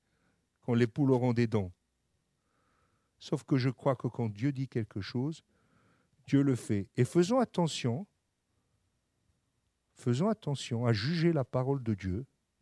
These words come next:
avec ironie et parfois même avec mépris. Alors, euh, on voit que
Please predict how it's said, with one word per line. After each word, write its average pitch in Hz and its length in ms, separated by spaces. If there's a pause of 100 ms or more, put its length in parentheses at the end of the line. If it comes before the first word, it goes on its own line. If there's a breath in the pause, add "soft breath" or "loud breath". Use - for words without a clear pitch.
(880)
avec 117 380
ironie 127 440 (1500)
et 107 80
parfois 127 460
même 120 560
avec 104 320
mépris. 98 480 (1600 loud breath)
Alors, 233 300
euh, 208 160 (560)
on 143 80
voit 214 220
que 202 400